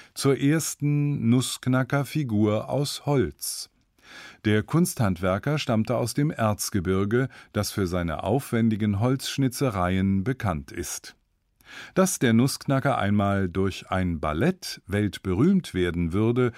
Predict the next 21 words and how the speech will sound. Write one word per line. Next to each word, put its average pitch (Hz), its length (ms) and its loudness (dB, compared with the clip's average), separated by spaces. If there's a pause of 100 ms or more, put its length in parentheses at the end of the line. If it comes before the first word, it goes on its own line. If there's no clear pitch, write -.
(220)
konnte 175 480 2
Füchtner 123 640 0
nicht - 400 0
ahnen. 76 420 -4 (380)
Heute 170 320 2
ist 135 480 0
die 127 180 4
deutsche 160 340 2
Firma 143 360 0
Steinbach 98 580 2
der 101 160 -2
größte 120 440 0
Hersteller 82 680 -2
von 82 300 -2
Nussknackern. 78 760 -4 (540)
Die 98 60 0
Familie 147 720 2
stammt 139 440 0
aus 95 240 -2
dem 87 180 0
Erzgebirge 139 880 -2